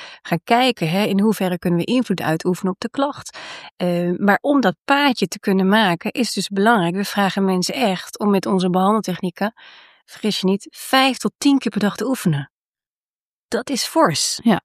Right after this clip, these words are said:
Speaker 1: Dus stel dat je nog enige twijfel hebt en denkt van: "Ja, volgens mij is mijn klacht toch iets anders. Volgens mij heb ik een lichamelijke aandoening." Dan adviseer ik mensen ook: "Ga dat eerst uitzoeken."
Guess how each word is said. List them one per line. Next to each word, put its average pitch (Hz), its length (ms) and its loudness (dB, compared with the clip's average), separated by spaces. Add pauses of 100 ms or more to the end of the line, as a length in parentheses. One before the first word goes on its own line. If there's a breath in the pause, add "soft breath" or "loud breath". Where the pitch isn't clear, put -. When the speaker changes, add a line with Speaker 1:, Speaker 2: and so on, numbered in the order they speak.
Speaker 1:
Dus 220 100 -2
stel 285 260 4
dat 254 100 0
je 262 60 0
nog 233 120 0
enige 240 420 -2
twijfel 247 500 2
hebt 180 380 0
en 190 120 0
denkt 185 240 0
van: 202 100 0
"Ja, 196 120 2
volgens 202 260 -4
mij 202 360 2
is 180 120 -2
mijn 185 160 0
klacht - 260 0
toch 208 120 -2
iets 190 160 -2
anders. 190 340 -2
Volgens 202 220 -2
mij 196 80 2
heb 196 80 2
ik 190 60 -6
een 202 80 2
lichamelijke 185 520 0
aandoening." 175 480 -2 (360 loud breath)
Dan - 140 -2
adviseer 226 500 0
ik 233 80 0
mensen 220 360 0
ook: 214 120 -4
"Ga 247 180 -2
dat 233 160 -2
eerst 240 260 -4
uitzoeken." 214 640 -2